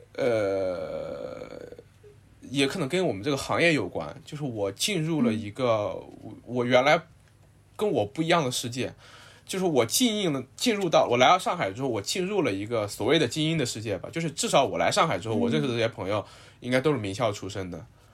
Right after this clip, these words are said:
Speaker 1: 然后
Speaker 2: 嗯。
Speaker 1: 都是比较高，呃，就是说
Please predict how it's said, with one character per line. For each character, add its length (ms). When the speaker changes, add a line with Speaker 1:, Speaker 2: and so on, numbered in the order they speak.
Speaker 1:
然 200
后 680
Speaker 2:
嗯。 280
Speaker 1:
都 120
是 360
比 140
较 400
高， 220
呃， 280
就 120
是 140
说 300